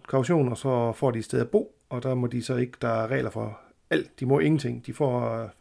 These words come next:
halvfjerds pund om ugen at leve for, de må ikke arbejde, de må ikke, øh, have venner, de må ikke have dyr, de må ikke have noget som helst, de må ikke spille, de må ikke spille bold, de må <laughs> ingenting, de skal melde ind hver uge, ellers så ryger de tilbage. Og så, øhm,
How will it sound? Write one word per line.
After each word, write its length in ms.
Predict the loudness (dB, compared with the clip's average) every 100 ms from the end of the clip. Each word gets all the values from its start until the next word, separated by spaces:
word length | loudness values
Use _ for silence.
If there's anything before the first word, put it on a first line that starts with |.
| _ -8
halvfjerds 360 | 0 2 2
pund 220 | 0 -2
om 300 | -2 -4 -6 -4
ugen 200 | 2 2
at 60 |
leve 180 | 4 4
for, 260 | 4 -2 -4 -16 -10
de 60 | -2
må 80 | 0
ikke 140 | 2
arbejde, 420 | 2 4 2 0
de 100 | -2
må 120 | -2 -4
ikke, 180 | -2
øh, 120 | -2 -2
have 140 | 0
venner, 260 | 2 4 2
de 100 | -2
må 100 | -4
ikke 100 | -6
have 80 | -4
dyr, 200 | 0 2
de 80 | 0
må 100 | -2
ikke 140 | -2
have 140 | -2
noget 140 | 2 0
som 80 | 0
helst, 180 | -6 -4
de 60 |
må 80 | -6
ikke 180 | -6 -12 -20 -20 -14
spille, 440 | 0 4 6 6 2
de 60 | -2
må 80 |
ikke 80 | -4
spille 220 | -2 -2
bold, 220 | 2 2 0
de 60 | -2
må 140 | -2 -2
<laughs> 60 | 2
ingenting, 420 | 2 4 2 0 -2 -18 -8
de 80 | 0
skal 140 | 2
melde 180 | 4 4
ind 120 | 6
hver 160 | 6 6
uge, 260 | 4 2
ellers 100 | 2
så 80 | 0
ryger 180 | 0 0
de 220 | 0 -4
tilbage. 400 | -4 0 2 2 -2 -16 -18 -16 -16 -18 -20 -14 -10
Og 100 | -4
så, 160 | 2
øhm, 800 | 4 4 4 4 2 0 -2 -4